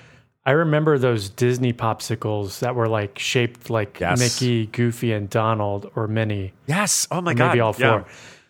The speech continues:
Speaker 1: Those were so good.
Speaker 2: So
Speaker 1: Uh,
Speaker 2: good.
Speaker 1: and, you know, my little, little five-year-old brain couldn't handle sugar at all, so I'm sure they were awful, but <laughs> to me, they tasted just like heaven.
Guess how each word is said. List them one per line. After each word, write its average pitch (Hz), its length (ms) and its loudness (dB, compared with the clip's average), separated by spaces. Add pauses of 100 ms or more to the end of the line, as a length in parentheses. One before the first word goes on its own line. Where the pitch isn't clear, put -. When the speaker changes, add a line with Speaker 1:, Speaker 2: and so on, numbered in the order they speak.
(480)
Speaker 1:
Those 143 220 2
were 120 80 0
so 131 320 0
good. 110 400 -2 (140)
Speaker 2:
So 127 80 0
Speaker 1:
Uh, 107 280 4
Speaker 2:
good. 95 200 -6 (100)
Speaker 1:
and, 160 180 2
you 180 60 2
know, 123 140 4
my 127 160 4
little, 123 440 2 (400)
little 139 400 0 (180)
five-year-old 120 600 2
brain 113 520 2 (440)
couldn't 113 280 -2
handle 110 640 0 (920)
sugar 123 400 2
at 113 120 2
all, 120 280 4
so 127 180 0
I'm 113 140 2
sure 131 240 0
they 120 100 2
were 107 180 -2
awful, 110 440 0
but 104 260 -2
<laughs> 135 300 0
to 160 160 0
me, 143 160 4
they 131 120 2
tasted 120 420 -2
just 104 220 -8
like 101 360 -4
heaven. 110 400 -4